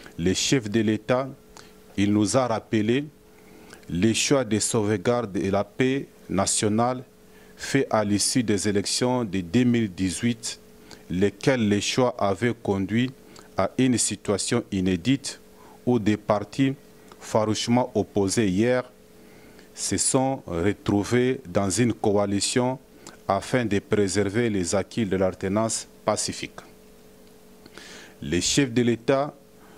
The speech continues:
nous a aussi rappelé que les divergences marquées sur les questions capitales pour l'envol vers le développement de notre pays, caractérisées par les parties prenantes à cette coalition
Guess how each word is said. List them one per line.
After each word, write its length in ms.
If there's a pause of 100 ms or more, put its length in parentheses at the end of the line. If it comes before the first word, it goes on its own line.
(220)
nous 320
a 160
aussi 360
rappelé 540
que 300 (640)
les 240
divergences 800
marquées 640
sur 560 (580)
les 220
questions 440
capitales 680 (120)
pour 160
l'envol 600 (520)
vers 380
le 140
développement 640
de 120
notre 360
pays, 460
caractérisées 760
par 460 (640)
les 100
parties 640 (180)
prenantes 520
à 100
cette 380
coalition 680